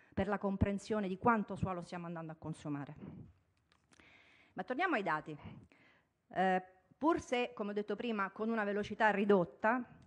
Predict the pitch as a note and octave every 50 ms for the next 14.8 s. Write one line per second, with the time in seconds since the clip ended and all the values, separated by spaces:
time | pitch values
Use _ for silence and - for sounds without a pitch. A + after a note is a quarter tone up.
0 | - _ _ _ _ _ _ _ _ _ _ - - - - - C4+ C#4 C#4 -
1 | - C#4 C#4 C#4 C#4+ C#4+ D4 D4+ D4+ C#4+ - - A3+ - - - G#3+ G#3 - G#3+
2 | F#3+ F3+ F3+ - F#3+ A3+ G3+ E3 E3+ F3 F3 G#3 A3 B3 G#3+ G3+ G3 - B3 A3+
3 | G3 - - E3+ F#3+ F#3 G#3 G#3 G3+ F#3+ F#3 F3+ - G3+ F#3 G3 A3+ A3 G3 F#3
4 | F3+ - F#3 F3 F3+ E3 E3+ F3 - - G3 - - F3 - F3+ - - G3 G3
5 | - A3 A3 A#3 A#3 D4 D4 - D4 D4 D4 D4+ D4 D4 D4+ - - - - -
6 | - - _ _ _ _ _ _ _ - - _ - - - - B3 G3 A3+ A3
7 | C#4 C4+ A#3 G#3 - B3+ B3 B3 - C#4 C#4 D4+ D#4 D#4 D4+ D4 C#4 - - E4
8 | E4 E4 D#4 D4 C4+ C4+ C4 B3 B3 - A#3+ A3+ A3+ G#3 G#3 F#3+ F#3+ - - F3
9 | - C#3 C3+ C#3 B2+ C#3+ C3+ - - - - - - - - - - - - -
10 | - - - - _ _ _ - _ _ _ - - - _ - - C#4 B3+ G#3
11 | - - - A#3 A#3+ A#3 A#3+ - D#4+ D#4+ D#4+ D4 C#4 C4 - - - G3+ F#3+ G#3
12 | G3+ G3+ G#3+ G#3+ A3 A3+ C4 A#3 G3 F#3 G3 G#3+ A#3 B3+ A#3+ - - F3+ E3+ E3
13 | E3 D#3 D#3+ F3+ - C4+ B3 G#3 E3 D#3 D3 D#3 D#3+ - F3 E3+ D#3+ - D#3 D#3+
14 | D#3 D#3 E3 C#3+ D#3 D3+ - D3 D3 C3+ C3+ C#3+ C3 - E3 -